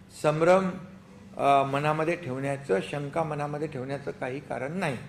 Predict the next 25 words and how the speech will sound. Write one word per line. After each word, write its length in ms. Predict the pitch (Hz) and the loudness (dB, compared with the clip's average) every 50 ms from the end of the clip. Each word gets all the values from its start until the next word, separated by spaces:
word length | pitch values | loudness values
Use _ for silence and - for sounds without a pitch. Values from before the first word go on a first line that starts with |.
| - - - - - - - - - - | -16 -20 -20 -14 0 2 2 2 4 4
खरं 160 | 175 202 220 | 8 8 8
म्हणजे 260 | 220 226 226 233 233 | 8 8 8 8 8
गैरसमज, 680 | 190 185 190 202 202 185 - - 220 226 247 247 220 | 8 8 6 6 6 4 2 0 0 2 2 0 0
ही 180 | 190 202 220 214 | 2 2 4 6
योजना 380 | 196 185 180 175 202 208 214 | 8 8 8 8 6 6 8
आम्ही 220 | 208 208 208 220 220 | 8 8 8 6 4
जाहीर 320 | 180 180 165 170 190 202 | 6 8 8 10 10 8
केली 260 | 202 175 214 208 214 | 6 4 2 4 4
तेव्हापासून 580 | 208 - 202 190 196 208 202 220 196 175 202 220 | 4 6 8 10 10 10 10 8 4 4 4 0
विरोधक 480 | 202 180 175 180 190 190 190 185 190 - | 2 2 4 4 6 6 4 2 0 0
सुरू 200 | - 165 160 151 | 0 0 0 2
करत, 220 | - 147 131 - - - - | 0 -2 -2 -4 -6 0 6
कोर्टात 360 | 185 196 190 185 208 214 214 | 8 8 8 10 8 8 8
कोणी 280 | 214 208 214 208 208 196 | 8 6 4 4 8 8
गेले 420 | 196 202 196 202 202 202 190 175 | 8 8 10 8 6 6 4 0
स्टे 240 | 156 - - 190 202 | -4 2 6 8 8
आणण्यासाठी 840 | 202 196 196 196 196 196 190 160 180 185 180 196 202 - - - - - - - - - - - - - - - - - - - - - - | 8 8 6 4 4 2 2 6 6 4 4 4 0 -2 -4 -8 -16 -18 -20 -20 -20 -20 -20 -20 -20 -20 -20 -20 -20 -20 -20 -20 -18 -6 2
आणि 220 | 170 180 202 196 | 4 4 4 6
फक्त 280 | 160 190 190 196 - 214 | 6 6 6 8 6 4
चुनावी 460 | 208 - 190 185 190 202 202 208 208 | 4 6 4 6 8 10 10 10 8
जुमला 320 | 175 190 190 190 196 202 | 10 8 8 10 10 10
आहे 120 | 202 196 190 | 10 10 10
म्हणून 260 | 185 185 196 202 196 | 8 6 4 6 6
देखील 300 | 196 190 190 202 202 165 | 6 6 8 6 4 6
सांगितलं. 520 | 151 180 175 185 185 190 190 196 208 202 | 6 4 4 6 6 6 6 8 6 6